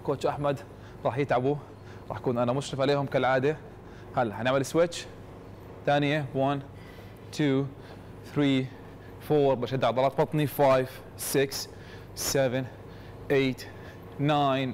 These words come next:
اند تن. هلا حنبلش تمارين. طبعا احنا راح نستخدم كوينز، اقماع خفيفه، راح نعمل تمارين، آه، اجيليتي اللي هي تمارين رشاقه، راح نعمل تمارين كوردينيشن،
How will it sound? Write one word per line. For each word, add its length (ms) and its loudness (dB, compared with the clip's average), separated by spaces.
اند 440 2
تن. 160 0
هلا 240 4
حنبلش 540 4
تمارين. 300 4
طبعا 200 2
احنا 180 4
راح 120 2
نستخدم 360 0
كوينز، 440 2
اقماع 440 4
خفيفه، 420 0
راح 120 4
نعمل 240 2
تمارين، 360 2
آه، 540 4
اجيليتي 320 2
اللي 120 2
هي 60 -2
تمارين 280 2
رشاقه، 480 4
راح 100 2
نعمل 180 2
تمارين 260 4
كوردينيشن، 640 2